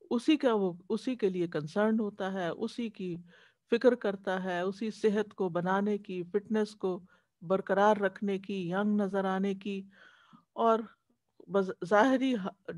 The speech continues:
डील डोल और खूबसूरती को मेंटेन करने की। तो फिर उन, जिस चीज़ पर इंसान की तवज्जो होती है और जिस चीज़ के लिए वो वर्कआउट करता है, जिस चीज़ के लिए वो मेहनत करता है, उसका नतीजा भी अल्लाह ताला दुनिया में दिखा देते हैं।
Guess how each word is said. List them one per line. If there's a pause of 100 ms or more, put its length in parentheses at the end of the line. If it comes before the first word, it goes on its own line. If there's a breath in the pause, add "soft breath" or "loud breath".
(280)
डील
डोल
और
खूबसूरती
को
मेंटेन
करने
की। (1040 soft breath)
तो
फिर (1000)
उन, (280)
जिस
चीज़
पर
इंसान
की
तवज्जो
होती
है
और
जिस
चीज़
के
लिए
वो
वर्कआउट
करता
है,
जिस
चीज़
के
लिए (420 soft breath)
वो
मेहनत
करता
है,
उसका
नतीजा
भी
अल्लाह
ताला
दुनिया
में
दिखा
देते
हैं।